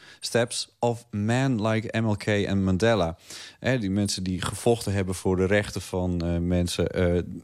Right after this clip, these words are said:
ten koste van grote persoonlijke, ja, het heeft grote persoonlijke gevolgen gehad waar zij voor stonden. Dus waar bemoei je je mee? Wat, wat, wat, wat wil je hier nou mee zeggen, zegt, eh, zegt hij.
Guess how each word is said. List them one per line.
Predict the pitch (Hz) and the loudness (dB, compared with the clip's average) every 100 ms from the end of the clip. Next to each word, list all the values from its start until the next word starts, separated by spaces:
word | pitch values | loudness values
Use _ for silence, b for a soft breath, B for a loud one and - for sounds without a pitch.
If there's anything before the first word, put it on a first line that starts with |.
| - | -2
ten | 110 | 0
koste | 101 160 147 127 | 4 4 4 -2
van | - 110 | -2 -2
grote | - 123 120 110 | 2 2 2 -4
persoonlijke, | - - 120 107 101 104 98 95 _ _ - _ _ | -6 0 2 2 0 2 2 0 _ _ -20 _ _
ja, | 90 90 | -6 -6
het | 82 | -6
heeft | 98 | -8
grote | - 90 - | -4 -4 -4
persoonlijke | - 90 87 - | -2 0 0 -2
gevolgen | - 101 92 87 | 0 2 2 0
gehad | 92 85 | -8 -4
waar | 82 | -4
zij | 82 | -4
voor | 82 85 | -4 -6
stonden. | - 80 82 80 | -2 -2 0 0
Dus | 90 | 0
waar | 92 101 110 | 2 4 4
bemoei | 110 110 143 | 4 4 4
je | 120 | 2
je | 90 | 2
mee? | 87 85 80 | 2 2 2
Wat, | 82 92 | 0 -2
wat, | 110 107 | -2 -2
wat, | 110 98 | -2 -2
wat | - 101 | -2 0
wil | 117 | 0
je | 127 | 0
hier | 101 | 0
nou | 95 | 0
mee | 95 92 | 0 0
zeggen, | 113 98 85 | 0 0 -4
zegt, | 85 - - | -6 -10 -10
eh, | - | -6
zegt | - 82 - | -4 -4 -6
hij. | - | -10